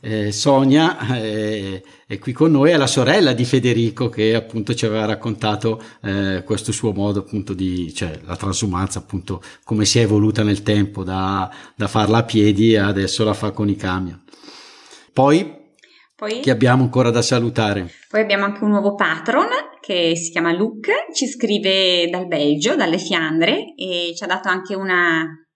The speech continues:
Speaker 2: nuova idea per un episodio e ci stiamo organizzando per accontentarlo.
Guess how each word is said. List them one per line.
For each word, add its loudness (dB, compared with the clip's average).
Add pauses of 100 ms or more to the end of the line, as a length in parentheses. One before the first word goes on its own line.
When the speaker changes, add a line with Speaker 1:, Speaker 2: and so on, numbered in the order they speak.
(100)
Speaker 2:
nuova 0
idea 2
per -2
un -2
episodio -2
e -4
ci -6
stiamo -4
organizzando -2
per -6
accontentarlo. -8